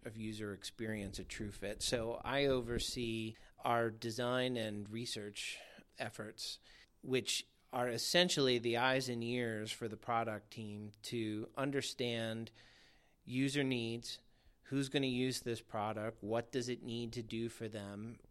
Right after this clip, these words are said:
what are their goals, what's driving their behavior, what pains are they going through in terms of without this product,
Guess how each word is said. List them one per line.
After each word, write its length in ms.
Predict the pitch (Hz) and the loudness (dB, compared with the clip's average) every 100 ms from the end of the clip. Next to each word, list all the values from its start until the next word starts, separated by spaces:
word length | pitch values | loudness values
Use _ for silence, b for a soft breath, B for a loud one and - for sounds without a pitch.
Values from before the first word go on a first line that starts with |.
| - | -6
what 300 | 117 127 131 | 2 4 6
are 140 | 127 | 6
their 160 | 120 113 | 4 0
goals, 580 | 110 107 107 110 110 110 | 0 -2 -2 -4 -6 -4
what's 240 | 113 117 | -4 -4
driving 580 | 120 123 117 123 123 120 | -2 2 6 6 4 0
their 180 | 113 113 | 0 0
behavior, 800 | 110 107 110 107 104 110 107 110 b b b | -2 -4 -2 -2 -4 -4 -4 -6 b b b
what 440 | - 92 117 117 - - _ _ | -4 4 4 4 0 -20 _ _
pains 640 | - 135 143 143 135 123 | -2 4 4 4 2 -2
are 240 | 127 117 117 | -2 0 0
they 160 | 110 | -2
going 400 | 104 113 113 117 | -2 -4 -2 -6
through 420 | - 110 107 107 | -8 -6 -4 -4
in 140 | 110 110 | -4 -4
terms 360 | - 110 107 | -6 -6 -6
of 280 | 104 98 92 b b b b b b _ 110 | -8 -10 -12 b b b b b b _ -2
without 460 | 123 120 131 147 | 0 8 8 8
this 220 | 127 117 - | 4 0 0
product, 720 | - 107 110 107 110 - | -4 -2 0 -2 -4 -8